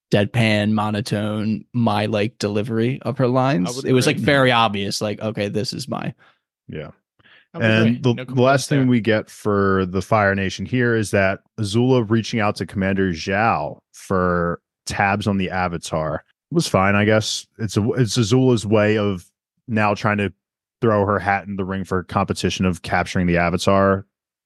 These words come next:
Speaker 2: Zhao is the one character potentially where I've given up comparing him to his animated counterpart because they are just going in such a different direction.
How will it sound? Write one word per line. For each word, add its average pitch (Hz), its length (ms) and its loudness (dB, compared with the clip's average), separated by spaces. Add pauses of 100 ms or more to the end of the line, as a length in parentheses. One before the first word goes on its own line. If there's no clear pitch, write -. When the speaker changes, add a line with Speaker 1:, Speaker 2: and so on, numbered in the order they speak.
(600)
Speaker 2:
Zhao 185 640 2
is 147 160 -2
the 147 100 0
one 135 300 0
character 131 680 0
potentially 123 720 -2
where 120 180 2
I've 117 240 2
given 117 240 2
up 113 220 2
comparing 117 520 0
him 113 200 0
to 117 280 -2
his 107 480 -2
animated 107 560 0
counterpart 117 640 0
because 127 300 -2
they 135 180 4
are 135 100 4
just 127 240 -2
going 123 280 2
in 110 100 0
such 127 320 0
a 123 60 -4
different 117 360 -2
direction. 107 1000 -2